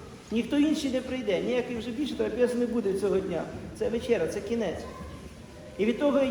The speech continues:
як ми сприймемо її, то це буде залежати від того, спасемось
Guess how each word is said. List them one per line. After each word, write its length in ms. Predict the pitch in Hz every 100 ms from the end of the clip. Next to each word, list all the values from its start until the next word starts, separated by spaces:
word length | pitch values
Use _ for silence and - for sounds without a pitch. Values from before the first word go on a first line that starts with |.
| -
як 280 | 277 294 233
ми 120 | 262
сприймемо 520 | - - 302 285 262 208
її, 420 | 254 240 302 359
то 200 | - 214
це 400 | 180 233 247 247 247 - - 247 -
буде 220 | 175 226 240
залежати 520 | 247 262 254 - 233
від 200 | 240 -
того, 600 | 285 269 214 196 175 -
спасемось 560 | - 214 233 233 262